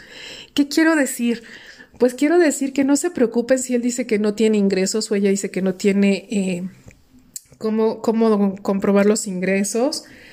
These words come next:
cómo demuestras que yo estoy trabajando y que gano tanto. Eso no lo puedes hacer. Claro, no se preocupen. De todas maneras, hay formas. Existen varias formas de demostrar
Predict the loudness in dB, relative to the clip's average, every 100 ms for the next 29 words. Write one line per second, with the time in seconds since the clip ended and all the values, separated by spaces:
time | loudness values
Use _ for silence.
0 | -6 0 4 4 4 2 2 0 -4 -4
1 | -4 -2 -2 -2 -2 -2 -2 -2 -2 0
2 | 0 -2 -2 -2 -2 -4 0 0 0 -2
3 | 0 0 0 -2 -4 -6 -4 -4 -4 -14
4 | -20 -20 -20 -20 _ -4 2 2 2 2
5 | 0 0 -2 0 0 0 0 0 0 -2
6 | -2 -2 -2 0 0 2 0 0 2 2
7 | 0 0 -2 0 2 2 2 -2 -2 -6
8 | -10 -6 -4 0 0 2 0 -2 -2 0
9 | 2 2 0 0 -2 -2 0 0